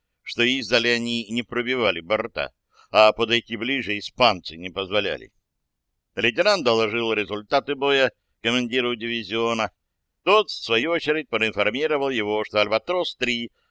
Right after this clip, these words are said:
сможет присоединиться к веселью через шестьдесят шесть минут. А ещё через пятьдесят минут подойдёт сторожевик Кушаков. Сигнальщик доложил, что флагман эскадры поворачивает вправо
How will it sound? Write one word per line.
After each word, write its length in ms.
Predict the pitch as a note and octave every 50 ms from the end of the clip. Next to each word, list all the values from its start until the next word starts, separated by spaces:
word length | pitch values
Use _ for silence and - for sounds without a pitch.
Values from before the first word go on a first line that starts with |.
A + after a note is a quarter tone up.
| _ _
сможет 440 | - - F3+ F3 F#3+ F#3 E3+ E3+ C#3
присоединиться 880 | - D#3 D3+ D3 - - C#3+ C#3 C3 C#3+ C#3+ C#3+ D3 C3+ - - C3 A#2
к 60 | -
веселью 600 | B2+ C3 A#2 - - C3 C3 B2+ B2+ B2 B2 A2+
через 340 | - D#3 F#3 F3 E3+ D3 -
шестьдесят 560 | - A2+ G#2+ G2 G2 G2+ - C#3+ D#3 D3+ B2+
шесть 340 | - - B2 C3+ - - -
минут. 400 | B2+ A#2 G#2+ G2+ G2+ G2 F#2+ - - _ _ _ _ _ _ _ _ _ _ _ _ -
А 200 | G2+ A2 A#2 A2+
ещё 360 | A2+ A#2+ C3 B2+ - G3 G3
через 300 | - - C3 A2+ A2+ G#2+
пятьдесят 540 | _ - A2 G#2 G2+ G2+ - A#2 A2 G#2 -
минут 320 | G#2+ A2 A2 G#2+ G#2 G2 _ _ _ _ _ _ _ _ _
подойдёт 440 | - A#2+ B2 C3+ D#3+ F3+ G3+ G3+ -
сторожевик 640 | - - - B2 A#2 A#2 A2 A#2+ C3+ D3+ D#3+ -
Кушаков. 580 | - C#3 - - A#2+ G#2+ - - F2 F2 E2+ E2 - - _ _ _ _ _ _ _ _ _ _ _ _ _ _
Сигнальщик 600 | - - A2+ A#2+ C#3 F3+ G3 F#3+ - - E3+ D#3
доложил, 600 | B2 A#2 A2 G#2 G2+ G2 G#2+ A2+ A#2 A#2+ A#2 - _ _ _ _ _ _
что 180 | - - A#2
флагман 500 | G#2 A#2+ D#3 F3 F3 D#3 C3 A#2 A2+ G#2+
эскадры 500 | G#2+ - - - D#3 D#3+ D3+ C#3+ C#3+ C#3+
поворачивает 720 | A#2+ - A2 A#2 C3 D#3+ E3+ E3 - - D#3 D3+ D#3 D3+ -
вправо 580 | _ _ - G#2 G#2+ A2+ A2+ A2 G2+ G#2+ G2+